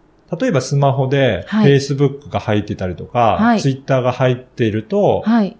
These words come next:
Speaker 1: そうするとそこのアイコンが出てくると思うんですよ。
Speaker 2: なるほど。私Twitterが入ってなかったんですけども。
Speaker 1: あ、その場合は、
Speaker 2: はい。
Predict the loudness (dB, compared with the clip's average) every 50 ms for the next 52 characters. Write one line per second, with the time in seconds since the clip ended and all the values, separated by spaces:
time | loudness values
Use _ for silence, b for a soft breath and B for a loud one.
0 | _ _ _ -4 -2 -2 0 -2 -2 -2 -2 -2 -2 -2 -2 0 0 0 0 2
1 | 2 2 2 2 2 0 0 2 4 4 4 2 2 -2 -2 -6 -6 -8 -8 -8
2 | -10 -10 -10 -12 -12 -14 _ _ _ -8 -6 -4 -2 -2 -2 -2 0 -2 -2 -4
3 | -6 -6 -4 -4 -6 -6 -6 -4 -2 -2 -2 -2 -2 -2 0 0 0 0 0 0
4 | -2 -2 -4 -6 -2 -2 0 0 0 0 -2 0 0 0 0 -2 -4 -6 -6 -6
5 | -4 -2 0 2 4 4 2 2 0 -2 0 0 0 2 2 2 2 2 2 2
6 | 2 2 2 0 0